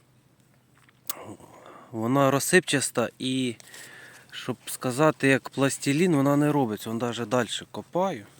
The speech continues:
Вона пластиліном не робиться. І в неї запах, е, зовсім другий,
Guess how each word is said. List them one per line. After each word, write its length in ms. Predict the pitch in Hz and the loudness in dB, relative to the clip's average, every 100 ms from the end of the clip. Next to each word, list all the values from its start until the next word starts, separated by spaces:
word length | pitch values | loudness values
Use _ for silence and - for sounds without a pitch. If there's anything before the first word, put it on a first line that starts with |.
| _ _ - - - - - _ - | _ _ -20 -20 -20 -20 -20 _ -8
Вона 180 | 120 156 | -4 -2
пластиліном 720 | 147 143 - 131 156 151 139 | -4 -6 -6 -2 0 0 -2
не 140 | 131 131 | -4 -2
робиться. 540 | 160 87 92 - - - _ - - _ _ - | -4 -6 -12 -16 -20 -20 _ -20 -20 _ _ -4
І 120 | 117 | 2
в 40 | |
неї 260 | 147 165 151 | 6 6 6
запах, 640 | 113 175 185 139 - - | 6 4 4 -2 -4 -10
е, 260 | 95 - 101 101 95 - | -16 -16 -14 -12 -12 -10
зовсім 480 | 107 151 143 139 143 | 2 2 2 2 2
другий, 500 | 135 151 123 101 90 | 4 2 2 -2 -14